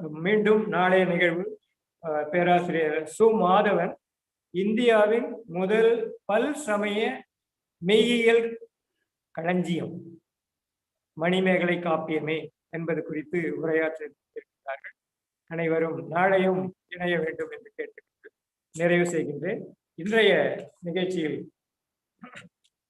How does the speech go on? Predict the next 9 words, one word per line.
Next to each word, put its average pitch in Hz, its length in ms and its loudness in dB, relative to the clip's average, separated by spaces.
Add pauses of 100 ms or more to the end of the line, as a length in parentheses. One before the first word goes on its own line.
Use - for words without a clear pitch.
(320)
நாம் 165 420 0
தெரிந்து 180 320 -2
கொண்ட 156 260 -4 (800)
உண்மையை 175 420 2 (300)
நாம் 156 300 -6 (800)
வ-, 180 120 -4
அதன் 175 260 -2
வழி 185 200 2
நிற்போம் 180 600 0